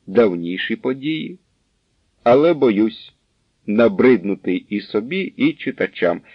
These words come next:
якщо вони з'являться. Хоча, повторюю, я зовсім не мрію друкуватись.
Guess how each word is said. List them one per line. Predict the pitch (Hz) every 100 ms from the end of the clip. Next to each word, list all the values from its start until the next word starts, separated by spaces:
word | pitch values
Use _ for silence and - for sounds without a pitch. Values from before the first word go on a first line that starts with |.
| - -
якщо | 151 147 - 104
вони | 113 127
з'являться. | 110 76 64 - _ _ _ _ _ _ _ _
Хоча, | 165 170 220
повторюю, | 226 220 208 147 117
я | 117 110
зовсім | 92 95 151 180 - 160 147
не | 135
мрію | 117 120 139 131
друкуватись. | 131 - 113 95 85 - -